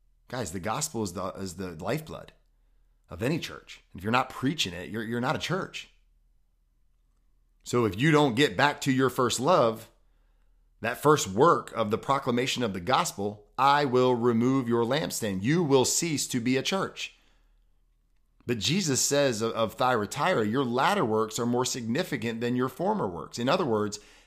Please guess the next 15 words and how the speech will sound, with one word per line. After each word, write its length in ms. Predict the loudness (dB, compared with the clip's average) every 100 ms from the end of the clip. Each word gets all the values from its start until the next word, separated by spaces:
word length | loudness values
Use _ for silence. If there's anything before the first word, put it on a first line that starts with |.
| 2
this 200 | 2 4
is 120 | 2
a 80 | 2
church 340 | 2 0 0
filled 280 | 0 2 2
with 140 | -2
faith 480 | -4 -2 -2 -6 -14 _ _ _ _ -6
and 240 | -4 0
love 280 | 2 2 2
toward 240 | -2 0
one 140 | 2 2
another 460 | 2 0 -2 -8 _ _ _ _ _ _
on 140 | -2 2
the 140 | 4
inside, 580 | 4 4 0 0 -4